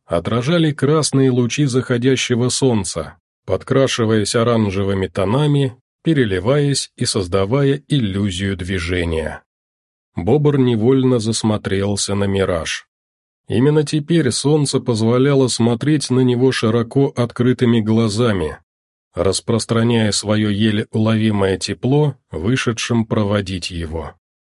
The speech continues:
«Красиво», — сказала Пенка. «Да, очень», — с трудом отводя взгляд от картины, сказал сталкер. Рука потянулась к вину без этикетки. «Почему без этикетки?»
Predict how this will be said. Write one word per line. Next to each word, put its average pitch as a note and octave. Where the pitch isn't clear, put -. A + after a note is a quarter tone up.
«Красиво», — C3+
сказала E2+
Пенка. D#2+
«Да, F#2
очень», — G2+
с -
трудом A2+
отводя G2+
взгляд F#2+
от F2+
картины, B2+
сказал F2+
сталкер. E2
Рука G2
потянулась C#3
к -
вину A2
без A#2
этикетки. G#2+
«Почему C3
без C#3
этикетки?» C#3+